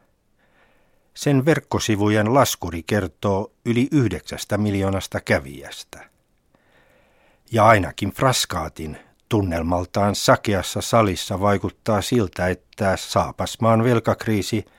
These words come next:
saa ihmiset liikkeelle televisiosohviltaan. Marraskuussa kaksituhatta yksitoista kansainväliset rahamarkkinat, eikä Italian vasemmisto, sai Berlusconin eroamaan.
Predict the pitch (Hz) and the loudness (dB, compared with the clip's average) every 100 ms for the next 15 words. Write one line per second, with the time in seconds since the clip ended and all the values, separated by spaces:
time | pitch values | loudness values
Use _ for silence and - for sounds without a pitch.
0 | - - _ - - 127 139 131 113 120 | -20 -20 _ -6 2 4 4 2 0 -2
1 | - 147 87 - - 62 - - - _ | 0 2 0 -4 -18 -18 -18 -20 -20 _
2 | _ - 73 73 71 - 90 85 92 - | _ -12 -10 -10 -10 -10 -8 -6 -6 -6
3 | 76 - - - - - _ _ _ _ | -16 -20 -18 -16 -16 -18 _ _ _ _
4 | _ _ _ _ _ _ _ _ _ _ | _ _ _ _ _ _ _ _ _ _
5 | _ _ _ _ _ _ 120 135 135 - | _ _ _ _ _ _ 2 4 6 2
6 | - 135 - 127 131 - 110 120 - 127 | 2 2 2 4 4 4 2 2 4 4
7 | 139 - 101 98 90 - 95 117 110 113 | 4 2 -2 0 0 0 0 2 4 2
8 | 104 101 107 - 113 131 98 80 69 - | 0 0 -2 -2 4 4 4 0 -8 -16
9 | _ 71 71 - - _ _ _ _ _ | _ -16 -14 -16 -20 _ _ _ _ _
10 | 123 101 - 67 76 - 98 104 104 123 | -2 -2 -2 -12 -8 -2 0 2 4 4
11 | 127 95 69 71 - - - - _ _ | 4 2 -6 -10 -14 -14 -20 -20 _ _
12 | - - 80 82 98 92 87 - - 90 | -12 -8 -8 -6 -6 -6 -8 -8 -4 -2
13 | 87 85 113 92 82 - - - - | -2 -4 -4 -4 -6 -12 -14 -16 -18